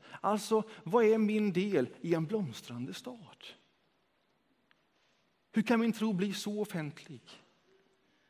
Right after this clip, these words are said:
Vad är det jag svarar på frågan om tro? När någon på min arbetsplats ställer den,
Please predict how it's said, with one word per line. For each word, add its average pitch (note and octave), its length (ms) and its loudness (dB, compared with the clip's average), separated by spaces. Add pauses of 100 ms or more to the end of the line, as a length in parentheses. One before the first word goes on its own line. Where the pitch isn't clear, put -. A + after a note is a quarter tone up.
(1200)
Vad E3+ 140 8
är F#3+ 100 10
det E3+ 60 8
jag F3 120 2
svarar F#3+ 600 0
på C3 340 -2 (640)
frågan D#3 520 0
om F3 160 -2
tro? F#3 500 -4 (560)
När F3 100 2
någon F#3 280 4
på F#3 100 -4
min G3 260 2
arbetsplats E3 720 -2
ställer D#3 440 0
den, D#3 260 0